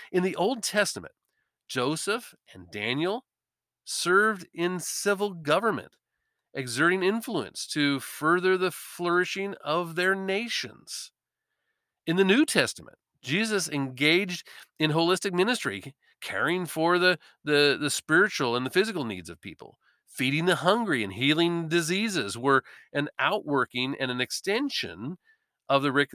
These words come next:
re-, reconciliatory message of the gospel. Paul also advocates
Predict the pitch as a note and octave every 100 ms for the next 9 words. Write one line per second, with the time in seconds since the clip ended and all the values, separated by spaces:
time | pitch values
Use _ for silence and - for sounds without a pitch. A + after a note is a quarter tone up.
0 | - C3+ C3 - B2+ D3 D#3 D3 D#3 C#3+
1 | C3+ B2+ A#2 A2+ A2 A2 - F2+ - -
2 | _ _ - F#2+ F2+ F#2 E2+ - - -
3 | _ _ _ _ - D#3 F3+ G#3 - C#3+
4 | D#3+ - F#2+ - A2 A#2+ - G2+ G2+ -
5 | -